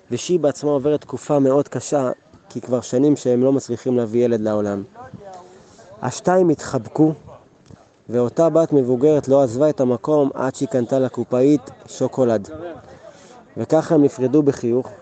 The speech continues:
ועל הגבורה הזאת של אותה בת מבוגרת, הקדוש ברוך הוא פינק אותה, שכבר, כבר באותו הערב היא קיבלה הצעת שידוך, ולאחר תקופה קצרה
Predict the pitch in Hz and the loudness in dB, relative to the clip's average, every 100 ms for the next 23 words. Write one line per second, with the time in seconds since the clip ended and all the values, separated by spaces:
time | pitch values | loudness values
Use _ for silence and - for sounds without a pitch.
0 | - _ - - - 107 117 117 113 110 | -20 _ -20 -20 -10 -4 -2 0 0 0
1 | - 123 113 127 127 180 165 123 120 - | -4 -12 -2 0 2 4 2 2 0 -2
2 | 123 117 151 139 151 147 127 113 117 151 | -4 -2 -2 0 0 0 -2 -2 2 2
3 | 123 110 - - _ - _ - - - | 2 -2 -8 -20 _ -20 _ -20 -20 -18
4 | 123 127 131 143 123 143 143 147 - 127 | -10 0 2 2 4 4 4 0 0 0
5 | 143 - - 113 - 120 139 147 185 160 | 2 -2 -4 -6 -6 -6 0 2 2 2
6 | - 147 165 147 131 127 - 160 139 143 | -2 2 2 4 4 2 4 4 6 4
7 | 139 123 117 - - - 123 120 143 131 | 4 0 -2 -14 -14 -10 -4 0 0 0
8 | 123 131 - 120 117 143 - - - - | -4 -6 -6 -6 -4 -4 -6 -20 -20 -20
9 | - - - 117 123 123 - 160 147 - | -20 -20 -6 0 0 0 -2 -2 -2 -6
10 | 123 - 151 - 135 127 151 147 | -8 -2 -4 -4 -4 0 2 2